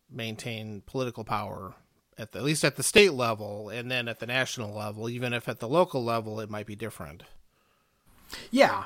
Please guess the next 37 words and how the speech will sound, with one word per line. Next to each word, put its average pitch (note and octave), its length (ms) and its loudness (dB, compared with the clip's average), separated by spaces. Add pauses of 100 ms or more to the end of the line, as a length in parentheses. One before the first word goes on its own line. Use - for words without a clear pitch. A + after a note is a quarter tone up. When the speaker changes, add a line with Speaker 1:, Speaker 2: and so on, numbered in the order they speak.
Speaker 2:
yeah, G#2 300 2
and, G#3+ 160 2
and A3 100 8
also, E3 320 10
like, B2+ 280 2
Vicksburg C3 800 4
is, A2 360 -2
is, G#2+ 440 0 (960)
you G#2+ 80 -4
know, F#2 120 -6
I A#2+ 40 -2
mean, B2 160 4
it's B2+ 240 -2
got A2+ 240 2
a A#2 40 0
lot G#2+ 120 0
of - 280 -10 (220)
this - 160 -6
tourism G#2+ 640 2
from, G2 520 -6 (840)
uh, F2+ 300 -8 (540)
from A2 200 0
the G#2 80 -2
battlefield, G#2 840 -4 (480)
from G#2+ 160 -6
the, G#2 160 -6
from G#2+ 200 -6
the G2+ 60 -4
military A2 380 -2
park G#2 340 -10
right G2 220 -8
there, G2+ 340 -10 (880)
and, A#2 640 2 (160)
and A#2 140 -4
historically A#2+ 680 4
it A2+ 120 -8
was, G2+ 540 -8